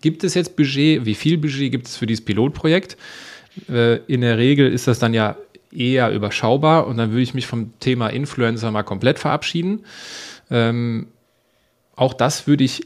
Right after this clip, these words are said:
eher intern halten, ja, und würde sagen, hey, wir stellen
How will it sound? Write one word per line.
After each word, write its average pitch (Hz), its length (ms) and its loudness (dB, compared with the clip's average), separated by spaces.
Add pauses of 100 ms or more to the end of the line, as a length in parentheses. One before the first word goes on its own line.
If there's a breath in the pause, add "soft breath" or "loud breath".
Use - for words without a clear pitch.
(140)
eher 127 480 2
intern 175 640 2 (420 loud breath)
halten, 180 580 4 (260 soft breath)
ja, 123 240 2
und 127 240 -2
würde 120 120 0
sagen, 120 240 2
hey, 120 220 2
wir 113 300 2 (100)
stellen 113 400 0